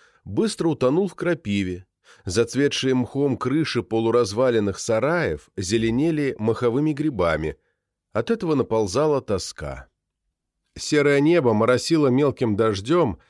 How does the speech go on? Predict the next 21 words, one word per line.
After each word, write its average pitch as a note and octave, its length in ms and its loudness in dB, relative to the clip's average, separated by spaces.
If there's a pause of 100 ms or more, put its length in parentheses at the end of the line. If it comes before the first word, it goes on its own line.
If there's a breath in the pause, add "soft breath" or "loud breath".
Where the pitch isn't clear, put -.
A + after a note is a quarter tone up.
(300)
как B2+ 200 0
бывает F3 360 2
обычно D#3+ 440 -2
в - 40 -6
середине C#3+ 460 -2
жаркого B2+ 500 0
лета. C#2 540 -6 (1080 soft breath)
Суточный A#2+ 560 -2
дождь, D3 420 -2
смена G#2 420 -2
ветра, A2+ 420 -4
и F2+ 40 -4
уже B2 300 -4
пахнет G#2 480 -4
осенью. E2+ 600 -6 (380)
И A#2+ 100 0
тревожно, D3 520 0
что A2+ 180 -4
не A2+ 140 0
вернётся A2+ 560 0
тепло. - 500 -14